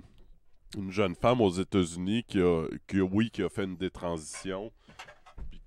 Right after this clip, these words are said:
oui, qui aurait rapporté être, euh, avoir eu beaucoup de problèmes à cause de sa, son début de transition. Euh, je tiens à dire, c'est devenu une poster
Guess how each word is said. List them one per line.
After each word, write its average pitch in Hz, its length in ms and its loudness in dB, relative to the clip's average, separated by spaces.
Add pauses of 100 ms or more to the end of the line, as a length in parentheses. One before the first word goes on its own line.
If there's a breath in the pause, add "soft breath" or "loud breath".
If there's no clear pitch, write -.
oui, 107 160 -6
qui 117 100 -6
aurait 98 200 -2
rapporté 98 560 -2
être, 92 360 -4
euh, 90 240 -2
avoir 85 340 -2
eu 101 100 -4
beaucoup - 260 -12
de - 140 -16
problèmes 87 420 4
à 82 100 2
cause 92 300 4
de 78 580 4
sa, 78 480 0 (360)
son 87 240 0
début 85 240 -4
de - 100 -20
transition. 90 760 -2 (880 soft breath)
Euh, 95 140 8
je - 80 -2
tiens 113 160 8
à 98 60 8
dire, 117 200 6
c'est 104 220 2 (260)
devenu 101 280 8
une 101 100 0
poster 95 500 4